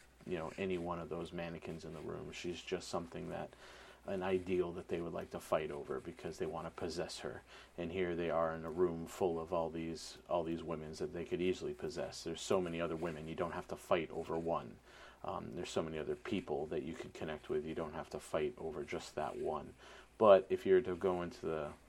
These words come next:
you know, if you're, like, you're talking about going into Kubrick's, uh, en-,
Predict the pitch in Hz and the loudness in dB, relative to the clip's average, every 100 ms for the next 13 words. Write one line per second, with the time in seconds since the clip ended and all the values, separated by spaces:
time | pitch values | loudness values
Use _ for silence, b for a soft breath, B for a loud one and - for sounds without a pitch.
0 | - - - - - - - 98 82 78 | -10 -8 -8 -10 -16 -14 -2 0 2 0
1 | 80 73 85 - 78 85 82 78 - 87 | -2 -4 -4 -2 -2 -2 -4 -6 4 4
2 | 80 80 76 80 67 - - - 87 82 | 4 -2 -2 -2 -2 -8 -16 -6 -4 -4
3 | 80 76 - 62 - 98 - 82 - - | -6 -8 -8 -8 -4 -2 0 -2 -4 -10
4 | - B B B B - - - - - | -12 B B B B -16 -12 -10 -10 -10
5 | - - | -10 -10